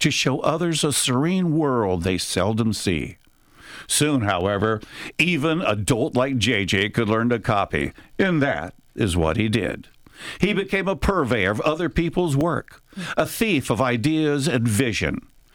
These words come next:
He joined the cast of those who only rehash others' work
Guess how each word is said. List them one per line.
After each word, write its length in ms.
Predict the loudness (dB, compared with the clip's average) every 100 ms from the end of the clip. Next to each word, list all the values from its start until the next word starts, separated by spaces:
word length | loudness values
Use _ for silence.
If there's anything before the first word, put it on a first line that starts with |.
| -16 -4
He 140 | -2 0
joined 360 | 0 -2 -2
the 80 | -2
cast 380 | 0 0 2 0
of 120 | 2
those 320 | 2 2 2
who 180 | 0 0
only 400 | 0 2 2 2
rehash 520 | 0 0 2 0 2
others' 360 | 0 0 0 2
work 400 | 2 2 -2